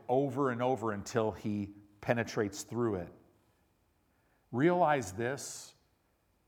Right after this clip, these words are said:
that our adversary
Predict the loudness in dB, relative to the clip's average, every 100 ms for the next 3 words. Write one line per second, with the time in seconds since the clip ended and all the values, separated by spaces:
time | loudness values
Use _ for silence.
0 | _ _ _ _ _ _ _ _ 0 2
1 | 4 4 4 0 -2 4 4 4 -2 -4
2 | -2 -2 -4 -4 -8